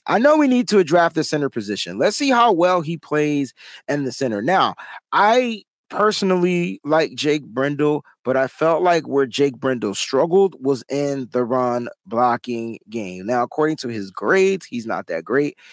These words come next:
uh, in run blocking. Uh, there's his zone block grade, which is average. All right, there's his zone block grade. This might be a kid we can kinda, like, pick up and kinda, like, train.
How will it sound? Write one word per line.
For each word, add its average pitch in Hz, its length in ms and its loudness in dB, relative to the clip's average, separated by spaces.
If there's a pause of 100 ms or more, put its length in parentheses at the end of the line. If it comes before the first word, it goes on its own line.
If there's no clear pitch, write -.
(280)
uh, 98 280 0
in 95 160 -6
run 110 240 -2
blocking. 110 760 -2 (220)
Uh, 104 300 0
there's 165 220 2
his 196 160 2
zone 131 280 2
block 147 320 2
grade, 147 560 0
which 151 220 -6
is 110 120 -12 (140)
average. 147 1200 0 (360)
All 110 180 0
right, 135 360 0
there's 151 180 -4
his 139 140 -2
zone 127 200 0
block 131 240 2
grade. 135 340 -2
This 196 200 -2
might 359 180 2
be 294 160 4
a 262 60 0
kid 240 280 0
we 220 80 0
can 196 140 -6
kinda, 190 260 0
like, 175 220 0
pick 170 220 -2
up 170 180 2
and 127 100 -2
kinda, 165 280 0
like, 151 280 0
train. 156 580 -2